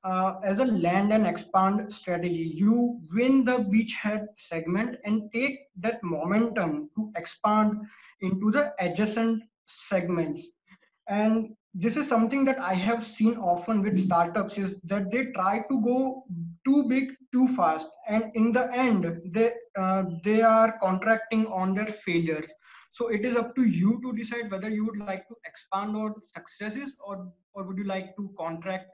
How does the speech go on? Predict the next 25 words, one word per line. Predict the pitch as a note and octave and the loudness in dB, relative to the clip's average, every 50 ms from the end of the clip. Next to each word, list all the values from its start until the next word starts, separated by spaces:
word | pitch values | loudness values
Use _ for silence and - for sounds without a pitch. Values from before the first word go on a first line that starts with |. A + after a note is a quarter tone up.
| - F3 | -12 -8
on | F3 F3+ F3+ F3+ - _ _ _ - | -8 -8 -8 -10 -14 _ _ _ -10
failures. | E3+ E3 E3+ E3 D#3+ D#3 D#3 D#3 - _ _ _ _ _ _ _ _ _ _ _ _ _ _ _ _ - _ _ _ - - - - _ _ | -8 -8 -8 -6 -8 -10 -12 -14 -18 _ _ _ _ _ _ _ _ _ _ _ _ _ _ _ _ -20 _ _ _ -20 -20 -20 -20 _ _
And, | B3+ C4 C4+ A#3+ G#3+ - - - _ _ - | -6 -4 -4 -4 -4 -8 -12 -16 _ _ -10
and | A#3 B3+ C4 C4 C4 B3+ A#3+ - G3 E3 - | -8 -6 -6 -6 -6 -8 -10 -12 -14 -12 -10
when | - G#3 A3+ B3+ B3+ | -8 -6 -4 -4 -4
we, | B3+ C4+ C4+ C4+ C4+ C4+ C4 - - G3 | -2 -4 -4 -4 -6 -8 -10 -12 -12 -12
uh, | F#3 F3+ F3+ F3+ | -10 -8 -8 -8
narrow | F3+ F3+ F3+ E3+ E3+ E3+ F3 G#3 G#3+ | -8 -6 -6 -4 -4 -4 -2 -2 -4
down | G#3+ A3 A3 A3+ A3+ G#3 | -4 -4 -4 -4 -6 -6
our | G3 G3 G3 | -6 -6 -6
focus | - - F#3+ F3+ F3 G#3 G3 - | -8 -10 -12 -12 -10 -12 -12 -12
to | A3 G#3+ F3 | -12 -12 -10
identify | E3 D#3+ D#3 E3+ F#3 F#3+ F#3+ G3+ G#3+ - G#3 G3+ G#3 - - | -10 -10 -10 -8 -8 -8 -8 -8 -8 -10 -10 -10 -12 -12 -12
a | G3 | -14
segment, | - - - - E3 D#3+ E3+ F#3 F#3 E3+ D#3 D3+ D3+ - _ _ _ - | -14 -14 -14 -12 -12 -10 -10 -8 -8 -8 -8 -10 -12 -14 _ _ _ -16
in | A3+ B3 A#3 - F#3+ | -16 -16 -14 -14 -12
addition | F3+ E3+ G3+ B3 - - B3+ B3+ B3+ B3+ B3+ B3+ B3+ B3+ | -10 -8 -8 -8 -8 -8 -8 -6 -6 -6 -6 -6 -8 -8
to, | B3+ B3 B3 B3+ - - - _ _ _ _ _ _ _ A#3+ | -10 -10 -10 -10 -14 -18 -20 _ _ _ _ _ _ _ -16
to | A3+ - | -16 -12
find | - F#3+ E3+ F#3 G3+ A3 G#3+ | -8 -8 -6 -6 -4 -6 -6
the | A#3+ | -6
common | G#3+ F#3+ F3 E3+ F3+ G#3 A3 G#3+ G3 | -6 -6 -6 -4 -4 -4 -2 -2 -2
needs, | G3 G3+ F#3+ - - - - - _ _ _ _ | -2 -2 -4 -6 -8 -12 -18 -20 _ _ _ _
you | E3 F3+ G#3+ | -8 -6 -6
should | G#3+ - C#4 C#4+ - | -6 -6 -8 -10 -10